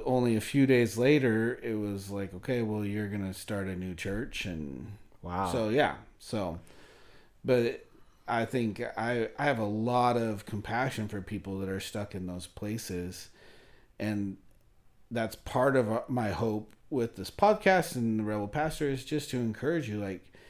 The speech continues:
Speaker 1: if you are given no place to, like, question and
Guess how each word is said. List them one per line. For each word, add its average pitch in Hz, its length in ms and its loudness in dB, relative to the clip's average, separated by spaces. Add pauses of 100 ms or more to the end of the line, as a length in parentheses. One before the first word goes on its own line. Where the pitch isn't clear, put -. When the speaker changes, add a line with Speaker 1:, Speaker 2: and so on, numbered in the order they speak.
(440)
Speaker 1:
if 160 300 6
you 165 340 8
are 139 120 4
given 120 540 2
no 135 340 2
place 131 480 0
to, 104 120 -4
like, 95 340 -4
question 135 840 -2
and 95 480 -6